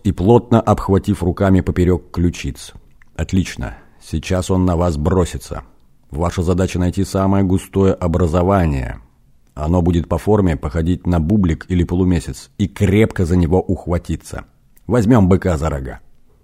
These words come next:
Слова Гнорра были перекрыты режущим уши, пронзительным, переливчатым свистом.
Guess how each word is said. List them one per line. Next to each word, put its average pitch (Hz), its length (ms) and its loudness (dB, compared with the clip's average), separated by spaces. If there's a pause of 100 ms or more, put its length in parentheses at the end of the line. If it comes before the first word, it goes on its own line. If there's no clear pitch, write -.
(360)
Слова 110 400 4
Гнорра 123 460 8
были 117 220 6
перекрыты 117 720 6
режущим 104 760 4
уши, 110 380 0
пронзительным, 104 840 4
переливчатым 104 720 2
свистом. 92 840 -6